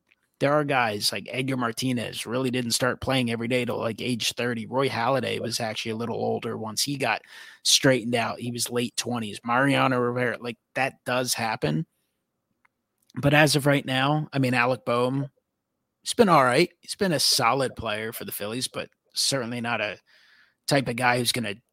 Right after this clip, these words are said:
drive significant hobby value. Ke'Bryan Hayes, I mean, the Pirates actually re-signed him. He's an excellent defender. Hasn't hit enough to excite people. Jonathan India's been hurt.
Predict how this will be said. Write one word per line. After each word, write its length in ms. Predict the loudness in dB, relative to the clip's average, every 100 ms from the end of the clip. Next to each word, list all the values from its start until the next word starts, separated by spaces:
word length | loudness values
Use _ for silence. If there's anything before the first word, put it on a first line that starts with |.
| -4
drive 680 | 4 4 4 2 -6 -16 -18 -20 -20 _ _
significant 640 | -2 0 2 -2 -6 -10 -8
hobby 340 | -4 -4 -4
value. 480 | -6 -4 -4 -4 -8 -10 _ _ _ -10
Ke'Bryan 420 | -4 0 0 0
Hayes, 640 | -2 0 0 0 0 -2 -6
I 60 | -6
mean, 260 | -4 -4 -6
the 80 | -4
Pirates 480 | 0 2 2 0
actually 300 | -2 -4 -6
re-signed 500 | -6 -4 -2 0 0
him. 100 | 0
He's 200 | -2 -2 -2
an 80 |
excellent 440 | -2 -2 -2 -4 -8
defender. 720 | -10 -6 -4 0 0 -2 -4 -12 _ _ _
Hasn't 360 | -6 -4 -4 -4
hit 200 | -4 -2
enough 340 | 0 -2 -4 -6
to 140 | -6
excite 400 | -2 -2 -2 -6
people. 320 | -8 -8 -8
Jonathan 460 | -6 -4 -6 -6 -6
India's 580 | -4 -2 0 0 0 -2
been 160 | -4
hurt. 380 | -6 -4 -4 -6